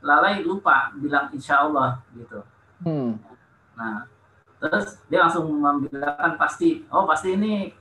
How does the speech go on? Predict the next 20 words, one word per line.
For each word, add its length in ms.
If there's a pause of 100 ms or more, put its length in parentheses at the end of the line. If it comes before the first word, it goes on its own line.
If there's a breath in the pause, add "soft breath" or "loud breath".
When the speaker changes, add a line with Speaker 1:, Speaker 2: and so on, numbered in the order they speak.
(140)
Speaker 1:
gejalanya 500
ini, 440
obatnya 340
ini, 380
ini, 180
ini, 220
ini," 140 (540)
gitu 280
ya. 240 (480)
Padahal 260
kan 100
Speaker 2:
Hmm. 80
Speaker 1:
tetap 180
aja 200 (540)
Allah 240
yang 120
menentukan 440
ya. 140 (680)
Speaker 2:
Betul. 320
Speaker 1:
Gitu. 160